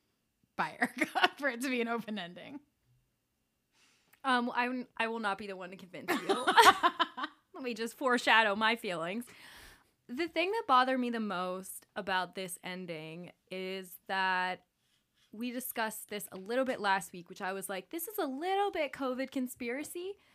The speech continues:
Speaker 2: And, like, not to get, like, political, but this is essentially, like, the bedrock of the QAnon conspiracy, which is that, like, the rich and
Speaker 1: Mm.
Speaker 2: powerful are essentially extracting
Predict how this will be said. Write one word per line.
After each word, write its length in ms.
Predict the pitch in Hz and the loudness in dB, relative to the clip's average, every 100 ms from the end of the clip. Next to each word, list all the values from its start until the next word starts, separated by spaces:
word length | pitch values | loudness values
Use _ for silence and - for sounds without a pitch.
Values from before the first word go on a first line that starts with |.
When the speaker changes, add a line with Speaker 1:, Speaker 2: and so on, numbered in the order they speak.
| _ _ _ | _ _ _
Speaker 2:
And, 180 | - 240 | -4 -2
like, 360 | 226 202 190 - _ _ _ _ 233 | 0 0 -2 -6 _ _ _ _ -6
not 320 | 220 208 - | -2 -2 -2
to 80 | 220 | -6
get, 200 | 214 - | -6 -4
like, 200 | 214 - | -8 -8
political, 720 | 220 196 208 240 330 349 339 | -10 -8 -8 -4 0 0 2
but 200 | 226 202 | 0 -2
this 200 | 220 254 | -6 -6
is 140 | 233 | -6
essentially, 800 | 233 - 208 220 - 208 202 190 | -6 -4 -6 -6 -10 -8 -6 -6
like, 340 | 190 170 175 - _ _ _ _ - | -4 -4 -6 -14 _ _ _ _ -18
the 160 | 190 | -14
bedrock 540 | 170 185 202 214 214 214 | -6 -4 0 2 2 0
of 120 | 196 | -4
the 80 | 196 | -6
QAnon 460 | - 180 196 185 202 | -8 -8 -6 -8 -10
conspiracy, 760 | 185 - 170 190 240 330 359 | -14 -14 -12 -10 -12 -12 -12
which 220 | 277 170 | -12 -12
is 140 | 196 180 | -12 -8
that, 180 | 185 151 | -6 -6
like, 240 | 185 170 _ _ - | -8 -12 _ _ -10
the 100 | 226 | -6
rich 220 | 208 196 | -6 -4
and 120 | 233 | -6
Speaker 1:
Mm. 40 | 165 | -4
Speaker 2:
powerful 480 | 196 214 208 233 214 | -2 -4 -4 -4 -2
are 120 | 190 | -4
essentially 480 | 185 190 196 214 196 | -6 -8 -8 -8 -8
extracting 1080 | - - - - 175 180 - 202 202 208 | -8 -10 -8 -4 -4 -4 -4 -2 -2 -4